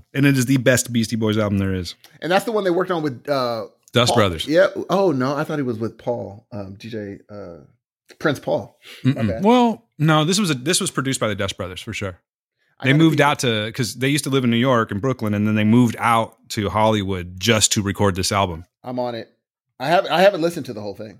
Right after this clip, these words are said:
Speaker 1: Oh my God. It's so good, dude.
Speaker 2: I, but I just automatically like the Beastie Boys. I guess the new generation, considering what they like listening to, though, maybe I can understand it.
Speaker 1: Music is trash these days. I'm sorry.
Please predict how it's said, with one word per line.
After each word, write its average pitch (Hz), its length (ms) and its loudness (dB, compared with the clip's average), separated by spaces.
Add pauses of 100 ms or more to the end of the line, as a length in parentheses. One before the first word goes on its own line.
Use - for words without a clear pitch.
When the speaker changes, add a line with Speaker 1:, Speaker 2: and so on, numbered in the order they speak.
(120)
Speaker 1:
Oh 104 220 6
my 85 120 -2
God. 76 460 -6
It's 104 140 2
so 110 180 4
good, 87 220 -2
dude. 90 260 -4 (320)
Speaker 2:
I, 147 160 0 (160)
but 151 100 0
I 165 120 4
just 185 260 -4
automatically 151 460 2
like 131 120 -2
the 190 80 -14
Beastie 175 260 -10
Boys. 120 320 -6
I 123 60 -8
guess 165 200 -6
the 151 100 -10
new 135 160 -6
generation, 127 640 -6 (380)
considering 294 800 0
what - 180 2
they 214 100 2
like 190 240 4
listening 156 500 -4
to, 214 200 -6
though, 214 340 -2 (1080)
maybe 180 500 4
I 147 80 2
can 143 160 -8
understand 110 580 -10
it. - 120 -20 (640)
Speaker 1:
Music 262 340 4
is 92 100 -6
trash 110 440 0
these 98 180 -10
days. 87 240 -8
I'm 165 160 0
sorry. 90 460 -10